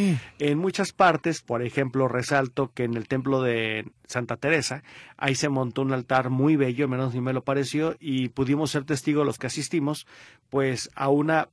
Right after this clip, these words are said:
peregrinación, por darle el nombre, para ir a darle el pésame a la Virgen que está a punto de vivir los dolores, pues, de ver a su hijo,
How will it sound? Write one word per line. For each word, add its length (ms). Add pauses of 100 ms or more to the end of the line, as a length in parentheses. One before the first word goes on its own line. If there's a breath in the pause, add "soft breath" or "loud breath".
(100)
peregrinación, 960
por 200
darle 300
el 120
nombre, 420 (320 loud breath)
para 240
ir 100
a 40
darle 360
el 100
pésame 460
a 60
la 120
Virgen 380
que 80
está 180
a 60
punto 340
de 100
vivir 440
los 200
dolores, 460
pues, 260
de 100
ver 140
a 60
su 200
hijo, 300